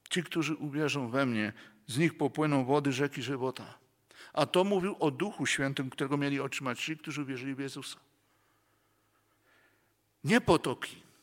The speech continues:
nie strumyki, ale rzeki. Jak to wygląda, drodzy bracia i siostry? Zastanawiałem się, ja nie chcę być po kostki w tej Bożej rzece,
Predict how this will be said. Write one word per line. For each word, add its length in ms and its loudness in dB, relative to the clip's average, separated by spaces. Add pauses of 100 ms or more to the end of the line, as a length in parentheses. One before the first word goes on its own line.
(840)
nie 220 6
strumyki, 680 2 (540)
ale 240 6
rzeki. 440 4 (2000)
Jak 160 -4
to 120 -6
wygląda, 640 -4 (680)
drodzy 320 -2
bracia 420 -4
i 80 -2
siostry? 480 -2 (1600)
Zastanawiałem 760 6
się, 260 -2
ja 120 0
nie 160 2
chcę 220 -4
być 380 -6 (320)
po 120 2
kostki 500 2
w 60 -14
tej 140 -2
Bożej 460 2 (160)
rzece, 520 -6